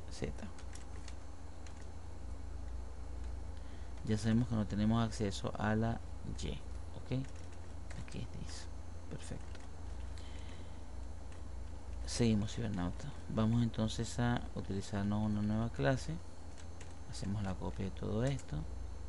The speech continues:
Vamos a pegarlo aquí. ¿Verdad? Y esta nueva clase se va a llamar Y.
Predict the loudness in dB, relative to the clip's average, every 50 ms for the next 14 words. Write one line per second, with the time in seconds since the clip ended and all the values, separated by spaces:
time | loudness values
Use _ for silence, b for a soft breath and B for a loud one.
0 | -6 -4 -4 -4 -4 -4 -4 -4 -4 -4 -4 -6 -4 -6 -6 -6 -6 -6 -6 -6
1 | -6 -6 -4 -2 -2 -2 -2 -2 -2 -2 -2 -2 -2 -2 -2 2 2 2 4 4
2 | 2 0 -2 -4 -4 -4 -4 -6 -6 -4 -4 -4 -4 -4 -6 -6 -6 -4 -6 -6
3 | -6 -6 -6 -6 -6 -6 -6 -6 -6 -6 B B B B B B B B B B
4 | B B 4 6 8 8 8 8 6 6 6 8 6 6 8 8 8 6 6 4
5 | 6 6 8 8 6 6 4 2 2 2 2 0 -4 -4 -4 -6 -6 -6 -6 -6
6 | -6 -6 -4 -4 -2 2 4 6 6 8 6 8 8 8 8 8 8 6 6 4
7 | 2 0 -4 -6 -6 -6 -6 -6 -4 -4 -4 -4 -4 -6 -6 -6 -6 -6 -6 -6
8 | -6 -6 -6 -6 -4 -6 -6 -6 -6 -6 -6 -6 -6 -4 -4 -6 -6 -6 -6 -6
9 | -6 -6 -4 -4 -4 -4 -2 -2 -4 -4 -4 -4 -4 -4 -4 -4 -4 -4 -4 -6
10 | -4 0 0 2 6 8 8 8 8